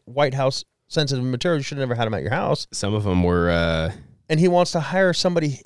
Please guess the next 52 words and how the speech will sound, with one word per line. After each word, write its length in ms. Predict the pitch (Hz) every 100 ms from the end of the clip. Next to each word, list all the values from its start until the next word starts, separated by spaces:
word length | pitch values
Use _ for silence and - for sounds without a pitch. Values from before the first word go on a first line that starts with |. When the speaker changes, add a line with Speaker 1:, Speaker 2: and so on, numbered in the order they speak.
| _ -
Speaker 1:
one 180 | 170
of 60 | 139
his 180 | 156 170
friends, 240 | 143 123 -
to 40 |
Speaker 2:
Yeah, 60 | 131
Speaker 1:
look 100 | 127
it 40 |
Speaker 2:
of 60 | 120
Speaker 1:
over 80 | 113
and 80 | -
Speaker 2:
course. 80 |
Speaker 1:
say, 180 | 113 101
and 140 | 139 139
of 80 |
course 200 | 147 139 -
they're 140 | 143
like, 180 | 120 -
"No." 460 | 117 104 90 139 - _ _ _ _ _ _ _ _ _ -
And 460 | 127 123 120 120
then 100 | 123
they 100 | 139
gave 200 | 160 156
a 20 |
list 240 | 135 135 -
of, 160 | 117
"We'll 200 | 117 151
accept 300 | 156 143 120
these 220 | 165 202 151
eight 160 | 113
people." 240 | 117 110 117
And 80 | 120
he's 160 | 127
like, 160 | 117 110
"No." 140 | 117
I 40 | 135
was 120 | 135
like, 140 | 123 _ _ _ _ _ _ _ -
so 140 | 135
now 220 | 127 160
I 100 | 165
heard 140 | 139 139
something 340 | 143 135 139
like, 200 | 123 120
I 60 | 123
don't 100 | 139
know 40 |
if 60 | 127
it 60 |
was 60 | 113
the 60 | 110
judge. 640 | 104 - 117 160 196